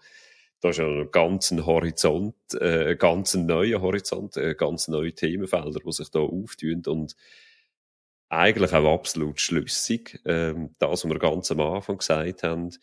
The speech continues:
so die Leitfrage, wie schaffen denn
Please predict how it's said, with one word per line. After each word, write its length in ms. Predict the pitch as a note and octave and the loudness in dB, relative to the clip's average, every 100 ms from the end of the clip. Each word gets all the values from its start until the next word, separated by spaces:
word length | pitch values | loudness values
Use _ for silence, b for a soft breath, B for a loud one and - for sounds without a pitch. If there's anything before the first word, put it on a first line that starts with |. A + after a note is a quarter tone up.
| b b b _ _ _ _ _ _ _ - | b b b _ _ _ _ _ _ _ -4
so 420 | - E2+ - - - | 0 0 -2 -8 2
die 60 | |
Leitfrage, 800 | E2+ D2+ A2+ - - F2 E2 E2 | 4 4 0 0 0 0 0 -6
wie 200 | G#2+ A#2+ | -2 0
schaffen 480 | A2 E2 E2 - D#2+ | 2 2 0 -2 2
denn 420 | D#2+ D2+ D2+ D2 | 2 2 -2 -6